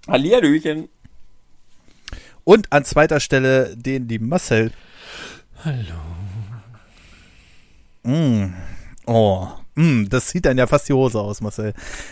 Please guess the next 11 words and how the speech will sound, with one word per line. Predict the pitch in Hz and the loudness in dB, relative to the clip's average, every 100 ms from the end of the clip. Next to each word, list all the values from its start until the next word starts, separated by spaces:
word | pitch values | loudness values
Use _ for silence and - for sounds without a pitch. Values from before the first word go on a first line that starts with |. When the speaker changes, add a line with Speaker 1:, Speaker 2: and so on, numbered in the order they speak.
| - | 4
Speaker 2:
Ähm, | 143 160 175 180 - - - - - _ - | 10 10 8 2 -6 -16 -16 -18 -20 _ -18
wir | 131 131 240 247 | -8 2 6 6
haben | 165 208 202 185 - | 6 4 4 -4 0
uns | 175 180 - | 0 2 4
heute | 156 190 175 156 - | 6 6 2 0 -2
für | - - 175 - _ | -6 2 4 4 _
ein | - 139 135 - | 0 2 2 -2
Thema | - 170 233 240 202 196 190 - - _ _ _ _ _ _ _ _ - | -2 0 2 4 6 4 2 -2 -20 _ _ _ _ _ _ _ _ -18
zusammengefunden, | - - 135 160 214 190 185 175 156 - 190 190 165 160 156 - - - - - - | -8 -4 4 6 6 2 -2 -2 -2 2 2 2 -4 -4 -6 -10 -20 -20 -20 -20 -8
äh, | 127 131 107 - - - | -4 -2 -4 -8 -16 -2
was | 147 151 - - | 0 0 -2 -10